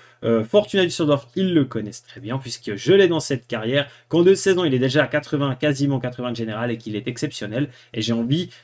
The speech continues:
de pouvoir en profiter de ses qualités. Donc on va découvrir cette équipe de l'Union Saint-Gilloise avec Anthony Maurice qui est dans les buts. Le Luxembourgeois de trente et un ans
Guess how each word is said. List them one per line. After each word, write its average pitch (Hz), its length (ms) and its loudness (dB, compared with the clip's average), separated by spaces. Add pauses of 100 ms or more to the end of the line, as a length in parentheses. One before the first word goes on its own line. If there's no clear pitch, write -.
de 117 60 -6
pouvoir 127 560 2
en 117 80 -2
profiter 135 460 0
de 147 100 0
ses 135 220 -2
qualités. 143 480 2 (180)
Donc 127 140 -4
on 147 60 2
va 156 100 6
découvrir 226 380 2
cette 190 200 0
équipe 214 380 0
de 135 260 4
l'Union 165 500 2
Saint-Gilloise 147 520 0
avec 131 200 0
Anthony 202 480 2
Maurice 185 600 0
qui 156 120 2
est 151 60 6
dans 143 100 2
les 143 120 2
buts. 220 220 2 (840)
Le 143 160 6
Luxembourgeois 160 560 2
de 143 100 4
trente 147 260 0
et 151 60 0
un 147 160 2
ans 156 140 0